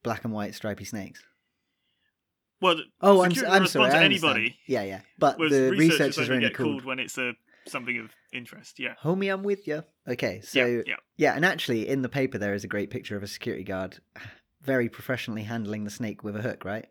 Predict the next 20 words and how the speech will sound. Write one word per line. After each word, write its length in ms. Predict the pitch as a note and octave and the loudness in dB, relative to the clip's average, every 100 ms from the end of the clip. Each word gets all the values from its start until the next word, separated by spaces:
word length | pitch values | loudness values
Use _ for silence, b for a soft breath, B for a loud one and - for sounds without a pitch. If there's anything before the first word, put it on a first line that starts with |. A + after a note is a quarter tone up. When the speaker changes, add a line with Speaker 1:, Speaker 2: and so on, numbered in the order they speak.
| _ | _
Speaker 1:
Is 80 | C3+ | -10
that 120 | G#2+ | -8
this 160 | C3+ B2+ | -8 -4
one? 80 | E3 | 0
Speaker 2:
Yeah. 120 | E3 - _ _ _ | 0 -2 _ _ _
Speaker 1:
Yeah. 220 | - D3+ - | -2 -2 -2
Speaker 2:
Yeah, 100 | - | -2
yeah, 0 | |
yeah, 160 | D3 C#3+ | -2 0
yeah. 120 | C3 G#2+ _ - | -2 -6 _ -16
Speaker 1:
Yeah, 40 | - _ | -16 _
awesome. 360 | - B2 - A2+ _ | -12 -12 -12 -18 _
Good, 180 | A2+ A2+ _ - | -12 -12 _ -12
good 140 | G#2+ | -10
stuff. 260 | - G#2+ - B B B | -8 -10 -10 B B B
So, 300 | - G3+ F3 B B B B B | 4 4 4 B B B B B
the 80 | C#3 | -4
snake's 260 | G#3 G#3 - | 0 0 0
captured. 440 | D3 - C3+ - - | -2 0 -4 -4 -10
It, 240 | D3+ - | -6 -6